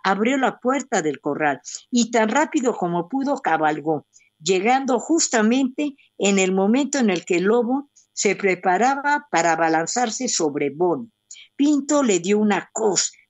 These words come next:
tan fuerte, pero tan fuerte, que por allá se fue a estrellar el lobo.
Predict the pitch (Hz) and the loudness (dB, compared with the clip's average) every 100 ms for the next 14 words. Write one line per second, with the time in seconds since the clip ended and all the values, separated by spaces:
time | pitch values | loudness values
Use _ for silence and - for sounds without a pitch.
0 | - - 220 214 320 349 349 165 147 214 | -4 0 0 2 2 2 0 -2 -2 0
1 | 190 190 180 170 175 - 320 320 - 359 | 0 0 0 0 2 2 2 0 -4 -6
2 | 403 _ _ - 269 247 240 247 220 214 | -6 _ _ -4 2 2 2 2 2 4
3 | 220 254 370 349 - 185 - 302 277 214 | 2 2 2 2 0 0 2 2 2 2
4 | 170 165 - 170 185 294 285 202 170 190 | 2 0 -2 0 2 2 2 2 2 2
5 | 160 | 0